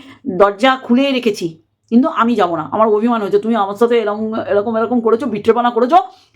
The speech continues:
আর শুধু আমাকে কষ্ট দিয়েছো, সিক্রেট রুম, সিক্রেট রুম, সিক্রেট রুম।" আজকে হনু বলে দিল ও কোথাও নেই, মানে সিক্রেট রুমের আশেপাশে কোথাও নেই,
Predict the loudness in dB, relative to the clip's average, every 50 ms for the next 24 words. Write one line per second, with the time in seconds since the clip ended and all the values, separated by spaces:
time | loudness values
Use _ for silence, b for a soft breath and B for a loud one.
0 | b b b -8 -6 -2 0 2 2 2 2 0 -2 -2 -2 -2 -2 -4 B B
1 | B B B 0 2 2 2 2 2 2 2 0 0 -4 -6 -8 B B B B
2 | -4 0 0 2 2 2 0 0 0 -2 -2 -2 -2 0 2 2 2 0 -2 -4
3 | -2 -4 -2 0 0 0 0 0 -4 -8 _ _ _ 0 0 0 0 0 -2 -2
4 | 0 0 0 2 2 2 0 2 2 0 0 0 -2 -6 b b b b 0 0
5 | 0 0 0 0 0 0 0 -2 -4 0 2 2 2 2 0 0 0 -2 -4 -6
6 | -12 b b b -4 -4 -4 -4 -6 -8 -6 -4 -2 0 0 0 2 2 0 0
7 | 0 0 -2 -4 -4 -4 -4 -4 -4 -2 0 0 0 2 4 2 4 4 2 0
8 | -2